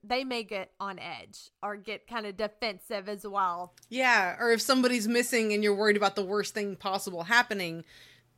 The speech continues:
Speaker 2: the animal might be freaking out and you can read too much into their behavior 'cause they're picking up on your anxiety versus what's actually happening with the person who's missing.
Speaker 1: Exactly. So putting all
Speaker 2: Makes perfect
Speaker 1: Yeah,
Speaker 2: sense.
Speaker 1: exactly.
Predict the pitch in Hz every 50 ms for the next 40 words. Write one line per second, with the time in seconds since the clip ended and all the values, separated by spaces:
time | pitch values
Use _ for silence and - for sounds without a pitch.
0 | _ _ _ - 247 247 262 294 370 427 427 392 339 302 269 254 254 247 226 233
1 | 254 247 240 226 185 - - 254 247 220 - 247 233 220 214 214 226 240 220 226
2 | 226 220 226 208 - 233 220 208 226 226 226 196 - 240 226 220 214 208 220 214
3 | 175 196 185 170 185 190 240 262 262 214 220 220 202 202 - 202 185 190 196 -
4 | 214 202 202 202 190 180 190 185 185 185 185 190 180 175 175 165 214 214 208 190
5 | 185 196 190 180 170 180 180 165 - 180 170 165 165 175 165 160 170 165 160 -
6 | - - 160 156 160 160 160 151 - 160 156 151 156 160 165 165 165 - - 170
7 | - 151 147 135 - 143 151 143 139 156 143 - - 294 277 233 262 226 226 196
8 | - - - - 160 160 - 208 - - 311 277 226 - - 349 403 466 508 554
9 | 523 466 - - 180 175 170 - - _ - - - - 254 277 311 226 175 127
10 | - - - - 226 220 247 185 196 - - 190 175 175 -